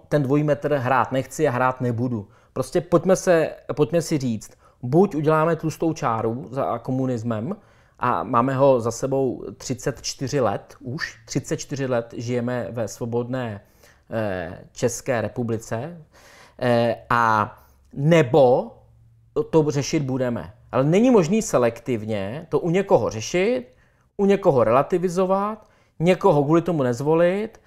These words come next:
a někoho kvůli tomu zvolit. Eh, prostě to, to je ten dvojí metr.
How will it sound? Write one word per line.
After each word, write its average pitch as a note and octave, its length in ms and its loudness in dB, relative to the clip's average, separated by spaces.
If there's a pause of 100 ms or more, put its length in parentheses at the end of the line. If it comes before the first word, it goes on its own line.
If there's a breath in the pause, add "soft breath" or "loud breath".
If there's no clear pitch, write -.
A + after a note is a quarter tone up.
(400 soft breath)
a D3 60 2
někoho D#3+ 360 4
kvůli E3 180 4
tomu E3 260 -2
zvolit. B2+ 520 0 (340 soft breath)
Eh, C3+ 200 4
prostě F#3 680 2 (960 loud breath)
to, A3 320 6 (140)
to A3 120 8
je B3 80 8
ten A#3+ 200 4
dvojí G3 280 6
metr. E3+ 340 0